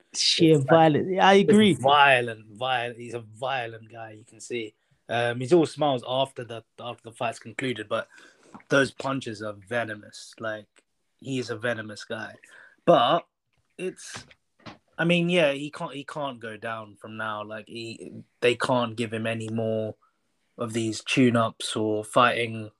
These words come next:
Speaker 2: fighting names that are has-beens. Like, there's too many. That it's, he's, he's done his tests now, so he really needs to move up, and Eddie Hearn needs to sort of just stop with the, "Oh, he's a superstar" business and actually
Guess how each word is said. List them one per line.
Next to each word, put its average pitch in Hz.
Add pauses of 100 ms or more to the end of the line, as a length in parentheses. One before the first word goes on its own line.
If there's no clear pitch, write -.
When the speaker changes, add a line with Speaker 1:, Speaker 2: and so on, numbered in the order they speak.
Speaker 2:
fighting 151
names 131
that 113
are 107 (220)
has-beens. 107
Like, 104 (760)
there's 131
too 147
many. 127
That 123 (200)
it's, 131
he's, 135 (100)
he's 147
done 156
his 120
tests -
now, 104
so 110
he 110
really 113
needs 107
to 104 (640)
move 113
up, 127
and 113
Eddie 110
Hearn 110
needs 104
to 104
sort 104
of 104 (600)
just 117
stop 120
with 107
the, 113
"Oh, 123
he's 110
a 107
superstar" 110
business 110
and 113
actually 107